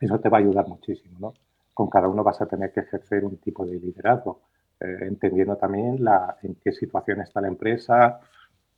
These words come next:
sobre todo el tener una visión global de tus herramientas, ¿no? Que al final es tu equipo. Y en la gestión de proyectos, pues lo mismo, tener una visión global, el poder anticiparte,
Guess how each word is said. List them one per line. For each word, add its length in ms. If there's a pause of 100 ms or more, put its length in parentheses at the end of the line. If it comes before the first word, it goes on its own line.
(480)
sobre 300
todo 180
el 100
tener 220
una 180
visión 540
global 640 (160)
de 400 (180)
tus 220
herramientas, 680
¿no? 140
Que 100
al 100
final 300
es 160
tu 80
equipo. 400 (400)
Y 300
en 80
la 100
gestión 360
de 80
proyectos, 440
pues 120
lo 100
mismo, 260 (600)
tener 220
una 180
visión 380
global, 600 (400)
el 380 (100)
poder 460 (160)
anticiparte, 1200